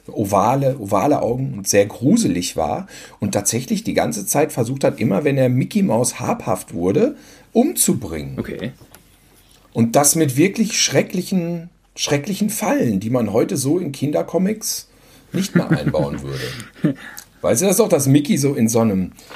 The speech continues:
Speaker 1: Zahnarztstuhl gefesselt war mit so einem fiesen Schneidemesser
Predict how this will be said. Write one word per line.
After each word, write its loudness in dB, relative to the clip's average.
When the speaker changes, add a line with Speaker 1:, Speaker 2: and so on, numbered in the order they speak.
Speaker 1:
Zahnarztstuhl 0
gefesselt -2
war 0
mit -2
so 2
einem 0
fiesen -4
Schneidemesser 0